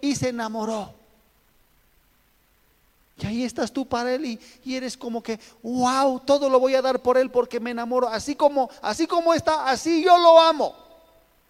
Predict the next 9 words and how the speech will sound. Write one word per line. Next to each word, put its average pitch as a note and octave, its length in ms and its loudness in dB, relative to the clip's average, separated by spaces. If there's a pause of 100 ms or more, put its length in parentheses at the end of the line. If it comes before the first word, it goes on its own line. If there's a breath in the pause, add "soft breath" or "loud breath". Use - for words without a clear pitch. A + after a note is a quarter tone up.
(680)
Eso B3+ 600 0
tiene C#4+ 480 -10
un, C4+ 360 -8 (180)
un C#4 200 -12
cier-, A3+ 480 -10
una B3+ 220 -8
cierta A3 320 -10
pizca G#3 440 -10
de D#3+ 140 -6